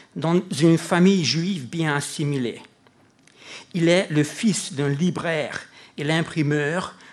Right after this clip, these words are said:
de province d'orientation politique libérale. Feiteux a fait des études littéraires. En dix-neuf cent trente-trois, il a épousé Rose Hillmeyer, qui était son fidèle compagnon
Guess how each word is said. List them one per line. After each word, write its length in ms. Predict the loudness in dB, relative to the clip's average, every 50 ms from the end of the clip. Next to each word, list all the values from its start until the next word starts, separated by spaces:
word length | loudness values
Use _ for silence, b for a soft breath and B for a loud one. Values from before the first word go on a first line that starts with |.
| B B
de 100 | -2 -2
province 720 | -2 -2 0 0 0 2 2 2 0 0 -2 -4 -6 -8 -8
d'orientation 840 | -6 -4 -4 -2 -2 0 0 0 0 -2 -2 -2 -2 -4 -2 -2
politique 540 | -2 0 0 2 2 0 0 -4 -8 -6 -4
libérale. 600 | -4 -4 -2 -2 -4 -4 -4 -6 -8 -8 -12 -16 -20 _ b b b b b _ _ _ B B B B B B B B B B B
Feiteux 640 | B -6 -2 -2 -2 -2 -4 -2 -2 0 0 0
a 80 | -2 -2
fait 300 | -4 -4 -4 -2 -2 -2
des 240 | -2 -2 -4 -4 -6
études 280 | -6 -6 -6 -6 -4
littéraires. 640 | -4 -6 -6 -4 -4 -6 -4 -6 -8 -8 -10 -12 -14 -18 _ _ _ _ _ _ _ _ _ _ _ _ _ _ _ -20 -20 B B B B
En 80 | -2 -2
dix-neuf 380 | -2 0 -2 -2 -2 -4 -4
cent 240 | -6 -6 -6 -6 -6
trente-trois, 680 | -6 -6 -4 -2 -2 -2 -4 -6 -6 -4 -4 -4 -4 -4 -8 -12 -18 -20 _ B B B B B B B B
il 120 | B 0 0
a 140 | 0 0 0
épousé 540 | -2 -4 -4 -4 -6 -4 -2 0 0 0
Rose 500 | 0 0 0 0 0 0 -2 -6 -8 -10 -16 -12 -8 -6
Hillmeyer, 560 | -4 -2 -2 -2 -2 -2 -4 -4 -4 -6 -8 -10 -12 -18 _ b b b b b b b b b b _ _ -18 -18 -14
qui 160 | -8 -4 -4
était 420 | -4 -4 -4 -4 -4 -4 -4 -6 -8
son 260 | -8 -4 -2 0 -2 -2
fidèle 400 | -2 -4 -4 -2 -2 -2 -2 -2
compagnon 720 | -2 -2 -2 -2 -2 -2 -2 0 0 0 0 -2 -4 -6